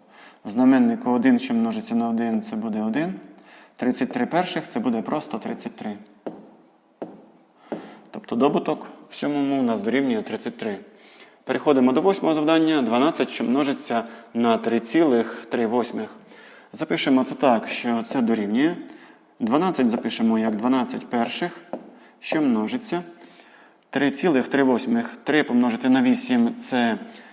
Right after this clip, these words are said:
двадцять чотири, плюс три — це двадцять сім.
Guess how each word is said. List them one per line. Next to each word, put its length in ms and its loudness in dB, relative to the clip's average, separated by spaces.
двадцять 400 0
чотири, 360 0
плюс 360 0
три — 360 2
це 420 -2
двадцять 600 -2
сім. 560 -2